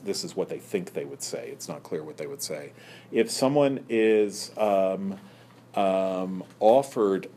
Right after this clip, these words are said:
surgery that could be life-extending, but could also be life-shortening as emergency or as, as, um, heroic intervention often is. If you say there's,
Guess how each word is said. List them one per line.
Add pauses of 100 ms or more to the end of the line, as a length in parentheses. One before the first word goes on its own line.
surgery (140)
that
could
be
life-extending,
but
could
also
be
life-shortening
as (100)
emergency
or
as,
as,
um, (440)
heroic
intervention
often
is. (380)
If
you
say
there's,